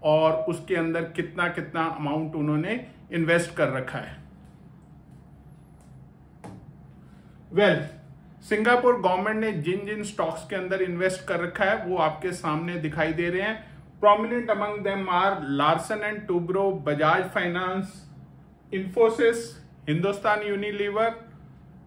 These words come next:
Reliance, एचडीएफसी Bank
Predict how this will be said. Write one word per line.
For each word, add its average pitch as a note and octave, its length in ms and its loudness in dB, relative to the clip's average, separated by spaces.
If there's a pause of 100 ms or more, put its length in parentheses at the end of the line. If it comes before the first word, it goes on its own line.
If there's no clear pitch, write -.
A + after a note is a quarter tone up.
(140)
Reliance, D#3+ 580 4 (840)
एचडीएफसी A3+ 680 -2
Bank A3 400 0